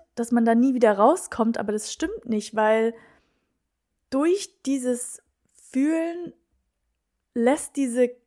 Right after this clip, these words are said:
krasse Emotion auch wieder so ein bisschen nach. Klar gibt's Phasen, da ist man einfach auch länger einfach, äh, wie schlecht drauf oder längere Zeit traurig oder hat halt einfach schlechtere Phasen. Aber auch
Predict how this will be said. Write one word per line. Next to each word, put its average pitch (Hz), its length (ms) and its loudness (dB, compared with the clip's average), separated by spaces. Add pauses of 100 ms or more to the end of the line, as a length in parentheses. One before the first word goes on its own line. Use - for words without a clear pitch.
(180)
krasse 277 380 -4
Emotion 247 440 -4
auch - 160 -6
wieder 240 160 -2
so 220 80 -4
ein 214 40 -2
bisschen 180 320 -8
nach. 214 380 -2 (340)
Klar 294 260 2
gibt's 262 200 -8
Phasen, 233 400 2
da 214 120 0
ist - 160 -6
man 247 120 -2
einfach 220 300 -8
auch 208 180 -8
länger 240 380 2
einfach, 226 560 -2 (200)
äh, 226 440 -2 (640)
wie 226 520 -2 (320)
schlecht 269 420 0
drauf 247 600 4
oder 214 340 -2 (100)
längere 247 400 -2
Zeit 233 240 -2
traurig 240 640 4
oder 208 240 -6
hat 208 140 -8
halt 208 320 -6
einfach 226 260 -6
schlechtere 233 380 -6
Phasen. 247 680 -2 (640)
Aber 285 400 4
auch 277 420 4